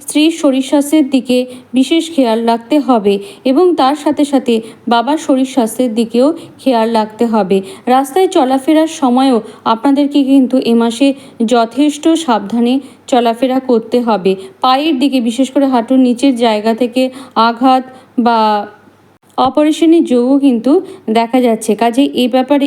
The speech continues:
একটু সাবধানে কিন্তু আপনারা চলাফেরা করবেন। বিশেষ করে যাদের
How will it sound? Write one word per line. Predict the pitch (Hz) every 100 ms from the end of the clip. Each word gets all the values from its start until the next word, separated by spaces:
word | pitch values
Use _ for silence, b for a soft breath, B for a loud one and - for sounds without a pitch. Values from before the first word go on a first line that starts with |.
| -
একটু | 262 349
সাবধানে | 349 247 208 202 262 277
কিন্তু | 254 214 247
আপনারা | 220 202 269
চলাফেরা | 285 208 208 220 220
করবেন। | 220 190 185 180 B B -
বিশেষ | 254 285 330
করে | - 339 330
যাদের | 262 214 233